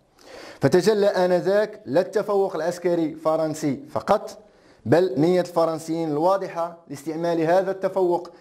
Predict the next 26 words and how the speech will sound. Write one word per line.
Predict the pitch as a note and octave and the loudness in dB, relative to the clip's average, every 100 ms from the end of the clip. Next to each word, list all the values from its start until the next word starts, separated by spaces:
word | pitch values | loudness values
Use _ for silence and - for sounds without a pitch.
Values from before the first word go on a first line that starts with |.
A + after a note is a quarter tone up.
| - C3 | -6 0
العسكري | C3+ E3+ E3+ D#3+ D#3 D#3 | 0 0 0 0 0 -2
لغزو | D3+ E3 D#3 D#3+ | 0 0 0 -4
التراب | - D3+ D3+ D3 C3+ C3+ | -6 -2 2 2 0 -4
المغربي. | C3+ D#3 B2+ F#2 - _ _ _ _ _ _ _ - - - - - | -2 0 -2 -6 -16 _ _ _ _ _ _ _ -20 -20 -20 -12 -2
وتجلى | A2+ D#3 F#3 G3 | 2 4 4 4
أيضًا | G3 F#3+ G3+ F#3 | 2 2 2 2
أن | F#3+ | 0
اهتمام | F3+ F3 F#3+ F#3+ F3+ | 0 0 0 2 2
بريطانيا | F3+ F3 F3+ F3 E3+ | 0 0 -2 -2 -2
بالمغرب | D#3 D#3 E3 G3+ G#3 - - _ _ - | -2 -2 0 0 -2 -8 -20 _ _ 0
ليس | F#3 G#3 G#3 | 0 2 2
اهتمامًا | G3 F#3+ F3 F3+ G3 F#3+ F#3 F3 D#3 - | 0 -2 -6 -4 0 2 2 -2 -6 -10
مخلصًا، | C3 D#3+ E3+ D#3+ E3 D#3+ D#3+ - _ | -6 -2 0 0 -2 -4 -8 -20 _
إذ | E3 D3 | 0 2
كانت | F#3+ F#3+ E3 E3+ - - | 2 2 0 -4 -10 -4
قد | E3 D#3+ | -2 -2
استفادت | D#3+ E3 F3 E3+ E3+ B2+ | -4 -2 2 0 0 -2
هي | F#3+ | -2
الأخرى | G#3 D#3 - C#3 D3 - - | 0 -4 -2 -2 -4 -10 -16
بتفوقها | - - D#3 G3+ F#3+ F#3 F3 | -10 -6 0 2 2 0 0
العسكري | D3 D#3 - D3 D3 E3 - - | 0 -2 -2 -2 -2 -6 -12 -8
للشروع | A#2 E3 F3 F3+ | -4 2 2 2
في | E3+ D#3 | -2 -4
غزو | E3+ F3 | -2 -2
بلاد | D#3 A#2 D3 D#3+ D#3+ D#3+ | -6 -6 0 2 0 -4
الصين. | - - E3+ - | -8 -2 -2 -4